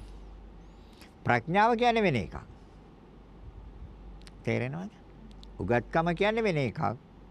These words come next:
ප්‍රඥාව කියන්නේ වෙන එකක්. බුදුරජාණන් වහන්සේ දේශනා කරන්නේ නිවැරදි ප්‍රඥාව නම් විදර්ශනා ප්‍රඥාවයි. උග-, උගත් පුච්චලයා ප්‍රඥාවන්ත පුච්චලෙක් නෙමෙයි. එයා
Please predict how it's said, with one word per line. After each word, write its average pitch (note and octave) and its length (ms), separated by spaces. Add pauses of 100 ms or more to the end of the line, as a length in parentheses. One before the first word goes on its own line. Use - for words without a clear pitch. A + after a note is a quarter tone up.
(120)
ප්‍රඥාව F#3 500
කියන්නේ A#3+ 300
වෙන A2 140
එකක්. E2+ 180 (500)
බුදුරජාණන් A3 720
වහන්සේ C4+ 340
දේශනා B3+ 520
කරන්නේ F3+ 460
නිවැරදි A#3 520
ප්‍රඥාව A3 580
නම් D4 160
විදර්ශනා C4+ 460
ප්‍රඥාවයි. E2 560 (1500)
උග-, A#2+ 300 (100)
උගත් E3 380
පුච්චලයා A#3+ 640
ප්‍රඥාවන්ත A#3 600
පුච්චලෙක් A3 420
නෙමෙයි. F2+ 260 (1700)
එයා B2 460